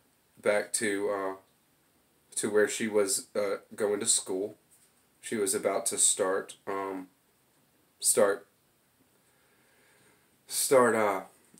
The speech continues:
uh, college. And so she leaves, and that's the last time that they saw her. Her, uh, her car lost control on a, on a road,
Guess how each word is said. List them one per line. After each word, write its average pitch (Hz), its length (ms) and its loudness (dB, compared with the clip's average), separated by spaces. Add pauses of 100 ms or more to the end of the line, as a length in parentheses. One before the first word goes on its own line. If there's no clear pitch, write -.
uh, 107 140 2
college. 131 560 2 (680)
And 113 240 2
so 104 540 0 (1600)
she - 200 0
leaves, 117 560 -2 (520)
and 104 380 0 (840)
that's 110 220 -2
the 127 60 -2
last 120 300 2
time 120 160 0
that 107 160 -2
they 107 120 2
saw 90 280 -4
her. 80 100 -12 (600)
Her, 107 360 2
uh, 98 240 -2 (120)
her 98 160 -4
car 110 460 4 (500)
lost 107 340 0
control 110 460 -2 (760)
on 98 380 -2
a, 101 200 -2 (120)
on 101 140 -4
a 110 100 -2
road, 107 360 -4